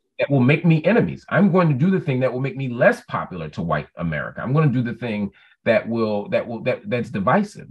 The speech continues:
You know, the, the, the Banana Boat song ain't divisive, but saying, "We're gonna fight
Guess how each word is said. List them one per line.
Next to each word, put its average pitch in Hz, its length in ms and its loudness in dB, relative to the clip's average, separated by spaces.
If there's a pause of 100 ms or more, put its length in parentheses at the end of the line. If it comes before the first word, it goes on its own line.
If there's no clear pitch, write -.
(300)
You 127 140 -2
know, 90 400 -4
the, 104 160 -8
the, 107 200 -8
the 104 140 -6
Banana 156 300 2
Boat 143 160 0
song 120 160 0
ain't 107 120 -6
divisive, 101 480 -2
but 98 140 -8
saying, 123 400 -4 (220)
"We're 156 160 2
gonna 156 180 2
fight 127 420 -2